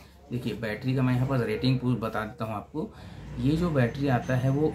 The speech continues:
eleven point eleven volt capacity होता है इसका, अ, फ़ोर्टी एट डब्ल्यू एच का होता है। Watt आवर ऐसा होता है मेरे ख्याल से, आप लोग देख लीजिएगा क्या होता है। तो यहाँ पर इस battery को लगाने से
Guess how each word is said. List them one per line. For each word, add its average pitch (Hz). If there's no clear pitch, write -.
eleven 123
point 131
eleven 117
volt 156
capacity 127
होता 151
है 151
इसका, 143
अ, 123
फ़ोर्टी 127
एट 143
डब्ल्यू 123
एच 113
का 113
होता 113
है। 170
Watt 123
आवर 135
ऐसा 127
होता 123
है 127
मेरे 120
ख्याल 113
से, 139
आप 110
लोग 113
देख 120
लीजिएगा 113
क्या 107
होता 104
है। 131
तो 107
यहाँ 110
पर 131
इस 120
battery 123
को 120
लगाने 110
से 139